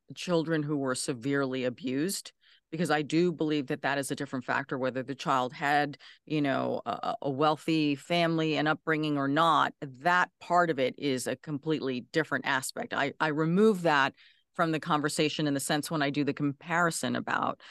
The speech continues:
you know, I think a lot of excuses are out there, and the reality is, he-, I, I guess I realize this is not a technical term. It is not a legal term. It is not a psychological term,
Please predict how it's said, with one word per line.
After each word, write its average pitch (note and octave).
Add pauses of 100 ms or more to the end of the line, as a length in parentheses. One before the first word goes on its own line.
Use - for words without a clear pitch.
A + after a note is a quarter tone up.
(360)
you D#3
know, C#3 (120)
I C#3
think D3+
a D3+
lot C3+
of B2+
excuses B2+
are B2
out B2
there, B2
and C3
the B2+
reality C3
is, A#2+ (720)
he-, - (120)
I, E3 (500)
I F#3
guess F#3 (400)
I F3+
realize A3
this E3+
is D#3+
not D3
a C3+
technical A#3+
term. G3+
It B2+
is -
not C#3+
a C3
legal F3
term. E3+
It F3
is -
not C3+
a -
psychological G3
term, F#3+